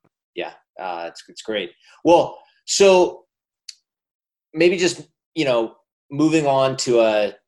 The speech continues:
different question. Um, you and I both live in California, and it does feel a bit like the public officials here might keep us sheltering in place to September,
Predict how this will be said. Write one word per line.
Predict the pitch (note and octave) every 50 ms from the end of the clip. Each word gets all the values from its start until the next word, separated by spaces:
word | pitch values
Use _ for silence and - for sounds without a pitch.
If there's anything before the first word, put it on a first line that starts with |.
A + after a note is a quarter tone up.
| _ _ -
different | C#3 C3+ C#3 C3+ C3 B2+ -
question. | - - B2+ A#2 A2+ - - - G2+ F#2+ F#2+ G2+ A2 A#2 - _ _ _ -
Um, | A2+ A#2 A#2 A2 G#2+ G#2+ G#2 G#2 G2+ G2 F#2 _ _ _ _ _ - - - _ _ -
you | A#2+ C#3 E3
and | D#3+
I | D#3 D3 C#3
both | B2 - C3 C3 C3+ C#3 C#3 -
live | C3+ C3 B2+ A#2+ C3
in | B2+ A#2+
California, | - A#2+ A2 B2 C3 B2+ - B2 A#2 A2 G#2 G#2 G#2 A2 - - _ _ _ _ _ _ _ _ _ _ _ _ -
and | B2 B2+ B2+ B2 B2 B2 B2 B2 B2 B2 G#2+
it | A#2 A#2 - -
does | C#3+ D3 D#3 D3 -
feel | - D#3+ D#3 D3+ D3
a | C#3+ C3
bit | C#3+ D3 - A2+
like | C3+ C3 C3 C3 - -
the | -
public | - C#3+ C3 B2+ D3 C#3+ -
officials | C3 - - D3+ C#3+ C#3 - D3 C3 -
here | - D3 D3+ D3 C#3+
might | C#3 C3+ C3 C3+ C#3 D#3 E3+ F3 - _ -
keep | - F3 F3 F3 -
us | F3+ F3 E3+ E3+ -
sheltering | - - - E3+ E3 D#3+ E3 E3 E3 E3 D#3
in | D3+ D3 C#3
place | - - E3+ F3 F3+ F3 E3+ - - -
to | - C#3+ C#3+ C#3 C3 C3
September, | - - - D3 - - - F3+ G3+ G#3 D#3+ B2+ A2 A2+ C#3 - -